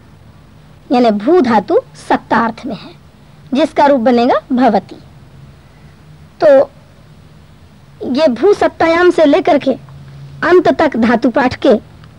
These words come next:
चुरादी गण के अंत तक ये धातु पाठ चलता है। इनकी धातु संज्ञा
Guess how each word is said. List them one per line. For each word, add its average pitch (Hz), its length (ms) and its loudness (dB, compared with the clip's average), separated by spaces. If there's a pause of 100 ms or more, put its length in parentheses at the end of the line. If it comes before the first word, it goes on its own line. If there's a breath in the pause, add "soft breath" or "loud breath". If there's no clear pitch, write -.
(180)
चुरादी 254 380 2
गण 254 180 2
के 254 120 0
अंत 247 320 0
तक 226 200 -2 (680)
ये 240 160 4
धातु 220 360 0
पाठ 214 300 -2 (520)
चलता 220 260 0
है। 285 220 2 (1300 loud breath)
इनकी 381 560 0
धातु 277 340 0
संज्ञा 339 460 2